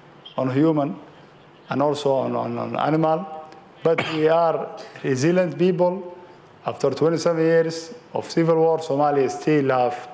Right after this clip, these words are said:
uh, we are doing m-, in many areas very good,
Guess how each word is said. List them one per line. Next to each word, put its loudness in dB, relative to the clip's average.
uh, -2
we -4
are -4
doing 0
m-, -2
in 0
many 2
areas 0
very 2
good, -2